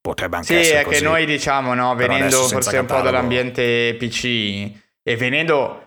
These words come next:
Speaker 2: e non è tanto colpa nostra in realtà, secondo me, è proprio colpa di Sony in questo caso, che non sta facendo una transizione morbida tra PlayStation Now e il nuovo, e il nuovo sistema di servizi.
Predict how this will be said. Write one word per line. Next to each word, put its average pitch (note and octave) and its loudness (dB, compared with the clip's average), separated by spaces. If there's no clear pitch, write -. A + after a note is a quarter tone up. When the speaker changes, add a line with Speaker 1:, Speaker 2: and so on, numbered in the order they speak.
Speaker 2:
e - -4
non C3+ 0
è G#3 2
tanto E3 0
colpa C#3+ 0
nostra C#3+ 0
in B2+ 2
realtà, A#2+ 0
secondo B2 -2
me, A#2 0
è A#2 0
proprio D3+ 0
colpa D3 0
di A#2+ -2
Sony E3+ 0
in A2+ -2
questo A#2 -4
caso, A#2 0
che A#2+ -2
non A#2 -2
sta F#3 2
facendo B2 -2
una A#2+ -2
transizione A#2+ -2
morbida A#2 0
tra A#2 -2
PlayStation A#2 -2
Now A#2 0
e A2+ 0
il B2 0
nuovo, A#2 0
e - -2
il A#2 2
nuovo A#2+ 0
sistema B2 -4
di B2 -2
servizi. A2+ -4